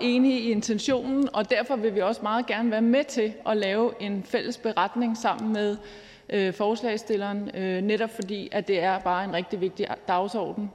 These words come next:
øh, at der bliver mere frihed til familierne til at indrette deres hverdag selv.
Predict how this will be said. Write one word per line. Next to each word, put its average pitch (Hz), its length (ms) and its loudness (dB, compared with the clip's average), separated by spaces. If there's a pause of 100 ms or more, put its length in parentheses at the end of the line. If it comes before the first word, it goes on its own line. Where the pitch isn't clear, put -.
(140)
øh, 180 320 -2
at 180 160 -4
der 175 80 -2
bliver 175 200 -2
mere 185 200 -2
frihed 185 380 -2
til 185 160 -8
familierne 180 500 -4
til 190 120 -8
at 185 120 -2
indrette 180 460 -6
deres 165 180 -6
hverdag 170 420 -4
selv. 180 200 -4